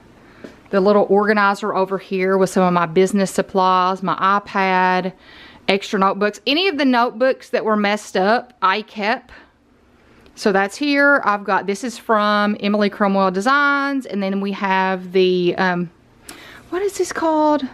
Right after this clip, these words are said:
Bibly. Y'all, an Instagram ad or a Facebook ad got me. I thought that was the cutest thing ever, so I ordered it.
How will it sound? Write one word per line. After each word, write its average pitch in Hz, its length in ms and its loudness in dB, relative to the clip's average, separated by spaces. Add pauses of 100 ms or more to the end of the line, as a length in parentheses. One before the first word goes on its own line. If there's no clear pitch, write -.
(1000)
Bibly. 185 600 -2 (920)
Y'all, 180 300 0 (260)
an 170 120 0
Instagram 214 640 2
ad 185 440 0
or 170 160 -6
a 170 40 -2
Facebook 208 500 -2
ad 185 280 -2
got 175 280 0
me. 170 300 -8
I 180 60 -4
thought 180 240 -2
that 190 100 -2
was 185 120 -4
the 196 100 -6
cutest 208 460 -2
thing 220 260 0
ever, 175 400 -2 (220)
so 180 200 -2
I 180 40 2
ordered 160 320 0
it. 160 160 0